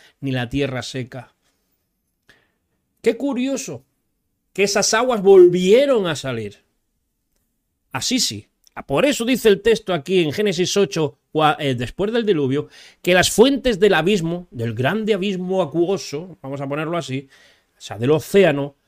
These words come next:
y las compuertas de los cielos, o las puertas, las compuertas de los cielos es un, es una metáfora muy bonita, las compuertas de los cielos fueron cerradas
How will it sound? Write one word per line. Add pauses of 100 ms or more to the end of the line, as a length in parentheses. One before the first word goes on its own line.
(500)
y
las
compuertas
de
los
cielos,
o
las
puertas,
las
compuertas
de
los
cielos
es
un, (380)
es
una
metáfora
muy
bonita,
las
compuertas
de
los
cielos
fueron
cerradas